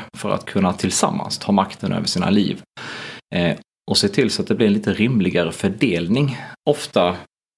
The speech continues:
eh, i strid med viljan hos de här magnaterna som gärna vill tjäna pengar på oss istället.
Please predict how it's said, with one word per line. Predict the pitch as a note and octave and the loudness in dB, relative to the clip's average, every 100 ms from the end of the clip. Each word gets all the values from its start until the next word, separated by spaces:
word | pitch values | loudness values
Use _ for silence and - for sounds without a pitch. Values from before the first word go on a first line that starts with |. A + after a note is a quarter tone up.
| _ _ - | _ _ -2
eh, | F2 A2+ | -2 -2
i | |
strid | G#2 - B2 E2+ F2 | -4 0 2 2 2
med | E2+ | 0
viljan | F#2+ A#2 F#2 G2+ D3 | 2 2 2 2 0
hos | B2 A#2+ | -2 -2
de | B2 | -2
här | A2 F#2+ - - - | 0 -2 -4 -8 0
magnaterna | F#2 F#2 G#2+ - - - - - - - _ _ - | 4 4 4 0 -6 -6 -6 -6 -14 -20 _ _ -4
som | A2 | 2
gärna | F#2+ G2 | 4 4
vill | F#2 | 4
tjäna | F#2 F#2 F#2 | 2 2 0
pengar | - - - - | 0 -4 -4 -6
på | - | -6
oss | - - | -4 -6
istället. | - - - | -6 -8 -8